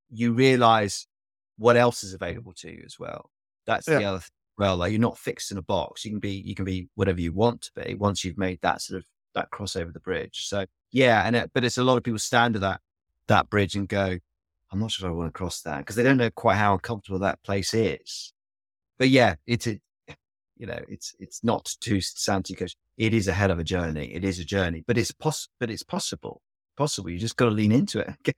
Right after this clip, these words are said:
Speaker 1: uncomfortable about it.
Speaker 2: Yeah, and you would
Speaker 1: But
Speaker 2: look back and you would think, "Should I go back?"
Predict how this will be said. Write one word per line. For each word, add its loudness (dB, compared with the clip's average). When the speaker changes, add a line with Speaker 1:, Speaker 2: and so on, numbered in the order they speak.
Speaker 1:
uncomfortable 0
about -4
it. -6
Speaker 2:
Yeah, 6
and 2
you 4
would 2
Speaker 1:
But 4
Speaker 2:
look 2
back 4
and -2
you 0
would -4
think, -2
"Should -2
I 4
go -2
back?" 2